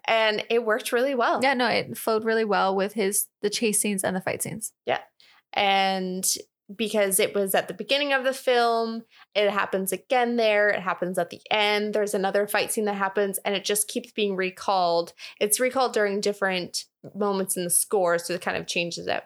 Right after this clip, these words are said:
Speaker 1: But
Speaker 2: Yeah.
Speaker 1: I think they did a phenomenal job with that.
Speaker 2: Um, he takes him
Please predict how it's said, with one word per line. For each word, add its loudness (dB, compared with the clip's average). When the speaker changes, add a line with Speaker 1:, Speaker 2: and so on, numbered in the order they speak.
Speaker 1:
But 0
Speaker 2:
Yeah. 0
Speaker 1:
I 2
think -6
they -2
did -4
a 0
phenomenal -2
job -2
with -4
that. -2
Speaker 2:
Um, 0
he -4
takes -2
him -2